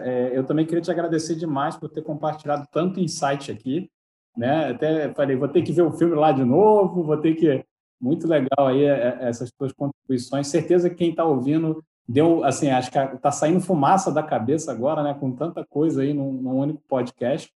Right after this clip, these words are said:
Então, agradecer a tua participação e deixar aí você falar aí t-, tuas palavras finais aí. Não sei se você quer deixar algum,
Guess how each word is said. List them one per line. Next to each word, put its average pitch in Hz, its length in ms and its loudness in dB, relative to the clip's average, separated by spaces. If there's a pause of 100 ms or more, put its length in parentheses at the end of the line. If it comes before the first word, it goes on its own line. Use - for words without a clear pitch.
(440)
Então, 123 320 -4
agradecer 139 520 -2
a 147 40 -12
tua 147 100 -4
participação 202 800 -2
e 262 400 0
deixar 220 360 2
aí 240 60 4
você 240 260 0
falar 226 260 2
aí 220 260 2
t-, 151 320 -6
tuas 165 180 -2
palavras 165 420 0
finais 151 480 -2
aí. 139 140 -4
Não 156 100 -6
sei 156 140 -6
se 151 100 -10
você 151 100 -8
quer 147 120 -6
deixar 143 280 -4
algum, 135 340 -2